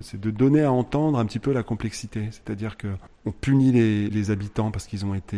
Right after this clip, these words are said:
euh, avides, euh, radins, euh, qui n'ont pas tenu parole.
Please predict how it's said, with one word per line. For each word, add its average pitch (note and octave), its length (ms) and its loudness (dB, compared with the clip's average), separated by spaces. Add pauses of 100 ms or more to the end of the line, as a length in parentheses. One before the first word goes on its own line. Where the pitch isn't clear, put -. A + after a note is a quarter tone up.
(100)
euh, F#2 220 -6
avides, G2+ 440 -4
euh, F#2 180 -6 (320)
radins, G#2 520 -2 (240)
euh, F2+ 100 -10 (100)
qui G#2 80 -6
n'ont G2+ 100 0
pas G#2+ 100 0
tenu G2+ 200 0
parole. A#2+ 340 0